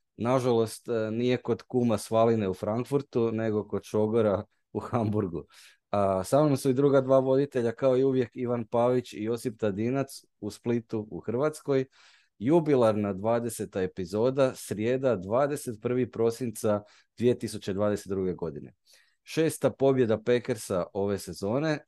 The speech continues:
druga u nizu, što se nije desilo od četvrtog kola. A,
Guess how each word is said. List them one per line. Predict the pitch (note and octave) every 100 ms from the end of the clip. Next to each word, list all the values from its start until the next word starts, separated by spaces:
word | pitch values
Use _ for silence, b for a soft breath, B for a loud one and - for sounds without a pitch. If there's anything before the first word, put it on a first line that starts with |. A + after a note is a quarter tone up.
| _ _ _
druga | G2 C#3+ E3+ C3+
u | G#2+
nizu, | A2+ D#3 E3+
što | E3+ - B2
se | A2+
nije | A#2 C#3+
desilo | B2 C3 C3+ C3+ A#2 A2+ -
od | G2
četvrtog | - A#2 A2+ C3+ A2+ G#2
kola. | - G#2+ D#2+ - _ b b b b _ -
A, | G2+ G2 F#2+ F#2+ F2+ F#2